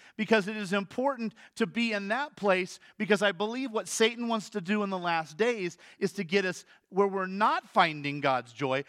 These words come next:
where we are not content, we are searching after things of the world, to get us just a little off track. He doesn't need to make us drop off into deep, dark sin.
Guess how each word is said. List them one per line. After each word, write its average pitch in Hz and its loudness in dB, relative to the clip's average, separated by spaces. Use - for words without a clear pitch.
where 214 4
we 220 -4
are 196 0
not 226 -4
content, 190 0
we 185 0
are 175 2
searching 247 -4
after 180 -2
things 185 -6
of 156 -4
the 160 0
world, 160 -2
to 208 0
get 240 -2
us 285 -6
just 226 -2
a 196 4
little 185 -2
off 151 -4
track. 160 0
He 147 -12
doesn't 190 -4
need 175 -6
to 143 -6
make 151 -4
us 135 -6
drop 135 -2
off 135 -2
into 123 -14
deep, 120 -8
dark 107 -10
sin. 226 -12